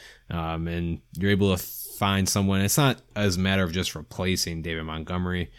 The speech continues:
um, but adding someone to the, to the running back room with some different skill sets to Khalil Herbert. Um, and, yeah, I, I think that he's a very efficient runner, has a, a good average, and, you know, falls forward, usually is good at, um,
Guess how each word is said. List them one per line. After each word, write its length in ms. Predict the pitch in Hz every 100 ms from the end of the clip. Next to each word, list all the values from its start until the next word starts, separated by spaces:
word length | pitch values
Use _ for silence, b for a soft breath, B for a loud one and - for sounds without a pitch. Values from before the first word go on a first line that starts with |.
| B B B
um, 400 | 87 82 80 80 -
but 220 | 98 90
adding 300 | 98 95 92
someone 200 | 90 90 82
to 100 | 87
the, 260 | 90 85 -
to 80 | 92
the 80 |
running 240 | 90 87 85
back 200 | 87 87
room 220 | 90 90
with 140 | 85
some 180 | - 87
different 320 | 78 92 -
skill 320 | - - 104 98
sets 340 | - 92 -
to 120 | 95
Khalil 300 | 85 92 85
Herbert. 500 | 85 95 92 92 92 - B B B
Um, 400 | - 80 - 151
and, 300 | 151 82 78 - -
yeah, 220 | 139 117
I, 280 | 90 87 90
I 20 |
think 260 | - 98
that 160 | 95 90
he's 160 | 87 82
a 40 |
very 280 | 76 92 90
efficient 480 | - - 95 101 85
runner, 380 | 82 87 85
has 260 | 85 90 82
a, 160 | 82 80
a 160 | 82 80
good 260 | 80 87
average, 600 | 78 85 85 85 92 85
and, 260 | 82 80 80 B B B B B
you 100 | 98
know, 140 | 90 85 _ _
falls 400 | - 120 113 110
forward, 600 | - 104 107 110 107 107 - -
usually 560 | 95 104 98 101 98
is 260 | 92 90 82
good 220 | 90 92
at, 280 | 92 90 82
um, 460 | 82 80 80 80 80